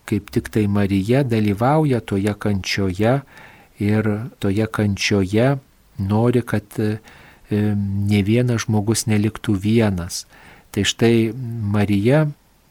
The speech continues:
pagimdžiusi savo sūnų, mūsų Viešpatį, pati lieka solidari su mumis ir jo sūnus taip pat yra solidarus su mumis visose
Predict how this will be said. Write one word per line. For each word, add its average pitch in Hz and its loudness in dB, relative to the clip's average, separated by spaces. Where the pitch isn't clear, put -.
pagimdžiusi 113 2
savo 104 -2
sūnų, 120 0
mūsų 98 -2
Viešpatį, 104 -2
pati 117 2
lieka 110 2
solidari 107 0
su - -2
mumis 104 0
ir 95 -2
jo 101 2
sūnus 101 -2
taip 113 -2
pat 117 -2
yra 107 0
solidarus 104 0
su - -2
mumis 101 0
visose 104 -2